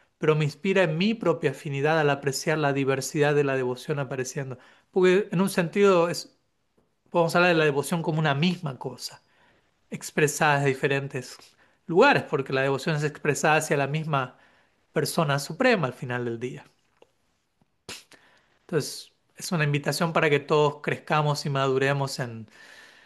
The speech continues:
en poder apreciar esa diversidad y al mismo tiempo, si hay una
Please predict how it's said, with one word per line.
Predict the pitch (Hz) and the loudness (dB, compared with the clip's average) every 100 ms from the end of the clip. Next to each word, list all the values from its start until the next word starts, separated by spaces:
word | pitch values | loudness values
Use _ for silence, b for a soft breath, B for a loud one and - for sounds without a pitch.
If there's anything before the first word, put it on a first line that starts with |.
| B B B B _ - | B B B B _ -8
en | 143 | 0
poder | 170 185 | 4 6
apreciar | 185 196 185 247 240 | 4 2 2 4 4
esa | 226 185 | 2 0
diversidad | 170 160 151 - 185 214 233 | 2 0 0 0 2 4 4
y | |
al | 190 | 0
mismo | 180 185 165 | -2 -6 -4
tiempo, | 190 180 190 170 | -2 0 0 -2
si | - 175 | 0 2
hay | 165 | 2
una | 165 156 143 139 | 2 0 -4 -8